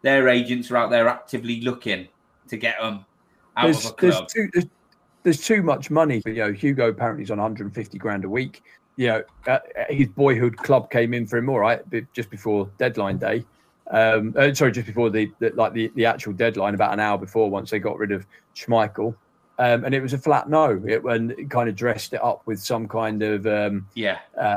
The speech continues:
Speaker 2: "I need to know the project," and all this type of stuff. Hold on, mate. You've moaned about being number one. You wanna go somewhere where you're number one. You were gonna be number one. You're gonna move back to France. You have no international duty now 'cause you, you've retired. I understand you've got a young family in London, but you were surely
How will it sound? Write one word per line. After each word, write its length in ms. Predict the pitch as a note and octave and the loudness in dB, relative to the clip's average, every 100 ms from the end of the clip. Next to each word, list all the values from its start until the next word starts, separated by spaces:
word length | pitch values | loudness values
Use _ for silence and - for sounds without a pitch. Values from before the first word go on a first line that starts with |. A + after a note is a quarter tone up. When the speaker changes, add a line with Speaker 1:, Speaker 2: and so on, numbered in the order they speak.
| - | 0
Speaker 2:
"I 40 | A#2 | -2
need 180 | A2 F#2+ | -2 -2
to 80 | A2+ | 0
know 140 | A2 | 2
the 60 | G2+ | 0
project," 840 | G2 B2 G2+ A#2 A2 A2+ - - | 0 0 2 0 2 0 -2 -6
and 100 | A2+ | -4
all 120 | A2 | -2
this 140 | A2 - | -2 0
type 180 | G2+ | -4
of 40 | G2+ | -2
stuff. 200 | G#2 G2+ | -4 0
Hold 180 | D3 G#2+ | 2 2
on, 60 | |
mate. 180 | F#2+ G#2 | -2 -6
You've 180 | A#2 G#2+ | -8 -4
moaned 260 | B2+ D3 C#3+ | 2 4 4
about 260 | B2 A2+ - | 2 2 2
being 220 | A2 A2 | -2 0
number 240 | G#2+ G#2 | -2 0
one. 280 | G#2 G2 G2 | 2 0 0
You 100 | G2+ | -2
wanna 160 | G#2+ G2+ | -2 0
go 160 | A2 | -2
somewhere 280 | F#2+ G#2 G2 | -2 -4 -4
where 60 | G2 | -4
you're 80 | G2 | -4
number 200 | F#2+ F#2 | -4 -4
one. 220 | F#2+ G#2+ _ | -4 -6 _
You 100 | G2+ | -8
were 60 | F#2+ | -2
gonna 200 | G#2+ F#2 | -2 -2
be 100 | F#2+ | -4
number 220 | F#2 F#2 | -6 -6
one. 300 | F#2+ A2 A#2 _ _ _ - | -6 -8 -8 _ _ _ -4
You're 120 | A#2+ | 0
gonna 160 | A#2+ B2 | 2 2
move 220 | A#2 G2 | 0 0
back 220 | B2+ B2 | 0 -2
to 100 | - | -6
France. 460 | G#2 G#2+ G2 G#2 - | -2 0 2 0 -2
You 60 | A2 | -2
have 120 | G#2+ | 0
no 140 | B2 | 0
international 760 | A#2+ A2+ G#2+ A#2 G#2+ - G#2+ G2 | 0 -4 -6 -6 -6 -6 -10 -8
duty 380 | A2+ G2+ G2+ F#2 | -6 -8 -6 -6
now 180 | F#2 | -4
'cause 180 | F#2 F#2+ | -6 -10
you, 160 | G2 F#2+ G#2+ | -12 -12 -12
you've 180 | G2+ F#2+ | -12 -12
retired. 460 | - G2 G2 G#2+ - _ _ | -8 -4 -2 -4 -8 _ _
I 100 | - B2 | 2 2
understand 420 | B2+ - A#2+ G#2 | 2 -2 -4 -4
you've 100 | G2 | -4
got 120 | G2 | -2
a 40 | |
young 200 | G#2 G#2 G2+ | 0 0 -2
family 400 | A2 G#2 G#2 G2 | -4 -4 -4 -2
in 80 | |
London, 440 | A2+ B2+ F#2+ G2 G#2+ | 0 0 -2 -6 -4
but 140 | A#2 A2 | -4 -2
you 260 | A2+ G#2+ G#2+ | -2 -2 -2
were 80 | |
surely 760 | G#2 - C3+ C3 A#2 G2+ G2 | -4 -4 2 4 4 0 -2